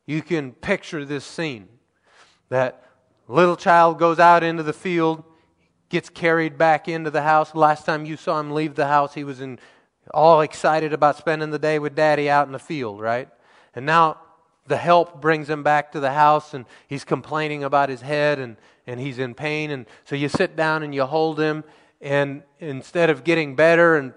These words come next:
things getting better, he just gets worse and dies. Imagine the helplessness that this mama feels right now. Unable to do anything for the child.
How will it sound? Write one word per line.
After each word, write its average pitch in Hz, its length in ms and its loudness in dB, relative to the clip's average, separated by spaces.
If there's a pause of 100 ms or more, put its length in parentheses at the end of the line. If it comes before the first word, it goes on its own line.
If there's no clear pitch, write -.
things 170 260 -6
getting 160 300 -4
better, 151 360 2
he 156 160 -12
just 139 260 -12
gets 143 220 -6
worse 135 380 -4
and 113 140 -14
dies. 107 380 2 (920)
Imagine 220 440 0
the 175 120 4
helplessness 175 1080 0
that 143 180 -6
this 165 180 -2
mama 160 340 4
feels 151 360 -4
right 117 240 -4
now. 113 340 -10 (1300)
Unable 214 500 6
to 170 80 -2
do 202 240 0
anything 175 500 -2
for 165 400 0 (180)
the 151 60 -10
child. 131 520 0